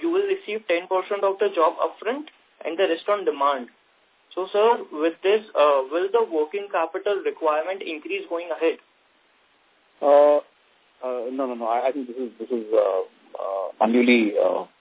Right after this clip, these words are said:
Speaker 2: I, I, I will say, or not correctly understood.
Speaker 1: Hmm.
Speaker 2: You know, when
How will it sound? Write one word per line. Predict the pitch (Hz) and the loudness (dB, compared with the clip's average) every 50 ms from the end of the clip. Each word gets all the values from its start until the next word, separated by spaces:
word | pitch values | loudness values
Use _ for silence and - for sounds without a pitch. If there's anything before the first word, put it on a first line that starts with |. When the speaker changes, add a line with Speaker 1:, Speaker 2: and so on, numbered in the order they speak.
| _ _ _ _ _ _ _ _ _ _ _ - | _ _ _ _ _ _ _ _ _ _ _ -4
Speaker 2:
I, | - 113 - - - - | -2 0 2 2 4 4
I, | - | 4
I | - - 110 | 4 6 6
will | 117 117 113 - | 4 4 2 4
say, | 123 113 107 | 4 4 6
or | 104 101 101 107 110 - - | 6 6 4 4 4 2 -2
not | - 113 117 117 - | -2 0 0 4 6
correctly | - 113 123 - - 131 113 | 8 8 8 8 8 4 2
understood. | 101 104 - - - 139 110 - - _ _ _ _ _ _ _ _ _ | 4 2 -2 -2 0 -2 -2 -2 -4 _ _ _ _ _ _ _ _ _
Speaker 1:
Hmm. | 160 147 | -8 -2
Speaker 2:
You | 135 143 | 2 2
know, | 147 - | 2 6
when | 120 135 160 170 | 8 8 8 8